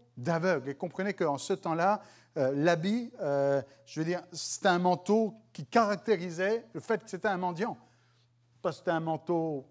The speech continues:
je ne sais pas comment il était ce manteau-là, mais en tout cas, juste avec son manteau, on savait que c'était un mendiant. Et Bartimée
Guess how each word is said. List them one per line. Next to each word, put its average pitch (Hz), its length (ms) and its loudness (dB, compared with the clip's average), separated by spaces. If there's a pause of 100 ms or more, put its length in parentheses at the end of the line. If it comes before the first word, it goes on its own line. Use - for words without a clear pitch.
je - 80 -18
ne - 40 -16
sais - 40 -20
pas 165 120 -2
comment 143 200 -10
il 135 80 -4
était 139 180 -6
ce - 120 -12
manteau-là, 143 420 -4
mais 170 100 -6
en 160 80 -2
tout 156 120 -6
cas, 208 280 4 (340)
juste 175 520 2 (100)
avec 175 280 0
son 180 100 -2
manteau, 214 480 0
on 170 100 -4
savait 214 300 2
que - 60 -14
c'était 190 180 -4
un 165 100 0
mendiant. 127 320 -6 (880)
Et 160 100 2
Bartimée 196 680 -4